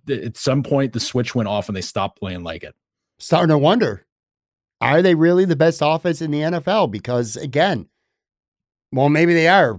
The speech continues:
Speaker 2: when Josh Allen is playing like an M V P. But if he's
Speaker 1: Mm-hmm.
Speaker 2: anything else less than playing like an M V P, I'm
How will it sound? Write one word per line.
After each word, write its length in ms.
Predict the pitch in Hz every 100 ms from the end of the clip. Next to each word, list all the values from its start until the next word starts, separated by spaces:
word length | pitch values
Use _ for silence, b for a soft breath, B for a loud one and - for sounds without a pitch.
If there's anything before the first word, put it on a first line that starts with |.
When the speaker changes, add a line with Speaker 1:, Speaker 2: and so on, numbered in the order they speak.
| 98
Speaker 2:
when 360 | 127 143 151 147
Josh 340 | 147 143 139
Allen 300 | 139 139 135
is 100 | 131
playing 320 | - 143 135 123
like 180 | 120
an 100 | 123
M 160 | 120 113
V 100 | 113
P. 200 | 113 110
But 160 | 90 95
if 80 |
he's 160 | 117 104
Speaker 1:
Mm-hmm. 80 | 131
Speaker 2:
anything 300 | 175 190 180
else 260 | 175 175 - _ _ _ _ _ _ -
less 320 | 107 151 185 -
than 240 | 175 151
playing 360 | - 170 170 160
like 160 | 156
an 120 | 147
M 140 | 151 147
V 100 | 147
P, 320 | 147 214
I'm 60 | 180